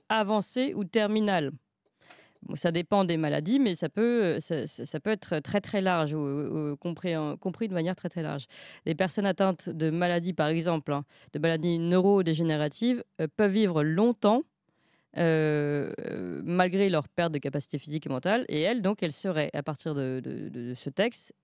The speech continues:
éligibles à l'aide à mourir. Voilà, pour, euh, vous donner un exemple. Il faut savoir que, euh, le, le, le projet de loi, euh,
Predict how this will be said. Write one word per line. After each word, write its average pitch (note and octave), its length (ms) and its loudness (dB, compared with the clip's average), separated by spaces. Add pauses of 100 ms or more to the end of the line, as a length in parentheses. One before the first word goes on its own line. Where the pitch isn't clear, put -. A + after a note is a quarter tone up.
(100)
éligibles G3+ 560 -2
à D3 140 0
l'aide F3 180 2
à F3 40 4
mourir. C3+ 360 -2
Voilà, C3 180 -4 (380)
pour, D3 180 0
euh, C3 180 0
vous C3+ 200 -6
donner D3 160 2
un C#3+ 80 2
exemple. C#3 360 0 (480)
Il - 80 -4
faut F#3+ 140 -2
savoir F#3+ 380 4
que, - 100 0
euh, D3 520 4
le, D3 220 2
le, C#3+ 200 -2
le D3 100 -2
projet F#3 340 2
de E3+ 80 -6
loi, F3+ 280 4
euh, C#3+ 440 0